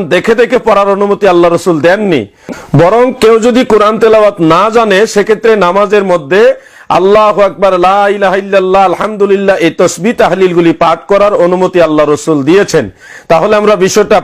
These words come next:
পরিষ্কারভাবে বুঝলাম, নামাজের ভিতরে কোরআন কারীম দেখে দেখে তেলাওয়াত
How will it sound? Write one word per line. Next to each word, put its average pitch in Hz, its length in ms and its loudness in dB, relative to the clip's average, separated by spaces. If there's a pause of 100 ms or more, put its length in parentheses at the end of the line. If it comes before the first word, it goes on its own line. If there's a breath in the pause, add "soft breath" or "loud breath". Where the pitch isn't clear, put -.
(160)
পরিষ্কারভাবে 220 680 0
বুঝলাম, 151 420 0 (520 loud breath)
নামাজের 208 460 0
ভিতরে 208 360 2 (140)
কোরআন 180 320 0 (100)
কারীম 196 240 2 (140)
দেখে 170 220 0
দেখে 214 260 0
তেলাওয়াত 180 460 0